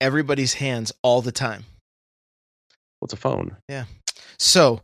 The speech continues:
Speaker 1: if your invites are coming through your phone, you're more likely to get them, right? So maybe there's some, maybe there's,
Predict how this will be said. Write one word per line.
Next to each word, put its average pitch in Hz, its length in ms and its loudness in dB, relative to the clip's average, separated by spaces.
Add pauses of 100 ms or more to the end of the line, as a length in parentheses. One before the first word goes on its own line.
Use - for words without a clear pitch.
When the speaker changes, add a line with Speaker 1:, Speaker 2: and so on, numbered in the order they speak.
(160)
Speaker 1:
if 135 140 -4
your 151 160 2
invites 165 500 4
are 143 40 -4
coming 151 280 -2
through 147 160 -4
your 139 100 0
phone, 120 440 -2 (680)
you're 156 160 2
more 156 220 6
likely 147 320 2
to 139 80 -2
get 147 280 -2
them, 107 200 -8 (760)
right? 131 200 -2
So 160 140 -2
maybe 185 240 0
there's 185 200 2
some, 151 280 0
maybe 160 300 0
there's, 175 400 0